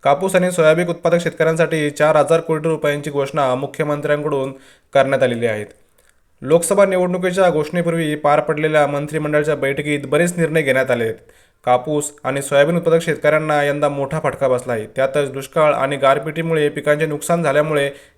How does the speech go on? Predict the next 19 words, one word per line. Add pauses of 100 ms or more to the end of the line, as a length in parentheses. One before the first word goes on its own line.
यंदा
उत्पादन
हे
कमी
झाले
आहे. (560)
त्यातच (500)
बाजारदर
पडल्यामुळे
शेतकऱ्यां-, (800)
शेतकऱ्यांची
सोयाबीन
आणि
कापूस
उत्पादकांसाठी (260)
मदत
करण्याची
मागणी
होती.